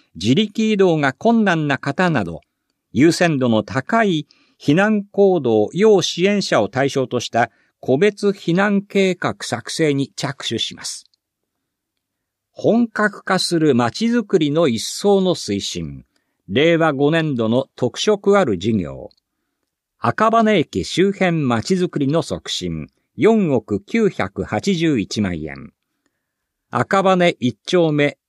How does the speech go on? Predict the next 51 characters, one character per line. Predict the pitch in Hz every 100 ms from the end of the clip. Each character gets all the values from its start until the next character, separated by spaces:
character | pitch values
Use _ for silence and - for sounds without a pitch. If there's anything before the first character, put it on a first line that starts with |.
| _
市 | - 165
街 | 196 214 190
地 | 139 113
再 | - 160 214
開 | 208 214 202
発 | 202 -
事 | 180 196
業 | 185 139
を | 117 127 -
促 | - 113 -
進 | - 175 165
す | - 156
る | 147
と | 139
と | 143
も | 104
に、 | 78 73 _ _ _ _ _ _
赤 | 113 120 208
羽 | 220 220
駅 | 208 156 - 98
東 | - 147 180 - 180
口 | 160 - 143
周 | - 160 196
辺 | 202 202 190
地 | - -
区 | 113 98
ま | 110 113
ち | -
づ | 185 170
く | 131
り | 98 78
基 | 123 131
本 | 220 208
計 | 202 180
画 | - 117 -
を | 190
策 | - 87 -
定 | 78
し | -
ま | -
す。 | - - _ _ _ _ _ _ _ _ _ _ _ _ _
ま | 117
た、 | 123 120 - _ _ _ _ _
赤 | 107 - 214
羽 | 226 226 220
台 | 214 202
周 | - - 202
辺 | 202 202 196
地 | -
区 | 151
の | 135 139